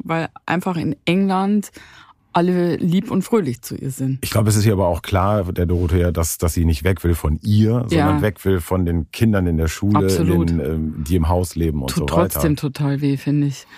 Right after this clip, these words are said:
Speaker 1: Und was ja auch unglaublich ist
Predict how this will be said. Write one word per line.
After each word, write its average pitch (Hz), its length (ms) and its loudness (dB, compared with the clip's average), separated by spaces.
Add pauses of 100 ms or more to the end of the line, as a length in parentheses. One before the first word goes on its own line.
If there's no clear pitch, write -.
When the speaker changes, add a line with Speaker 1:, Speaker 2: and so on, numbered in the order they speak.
(260)
Speaker 1:
Und 156 200 2
was 151 200 0
ja 147 180 0
auch - 520 -2
unglaublich 165 680 0
ist - 320 -4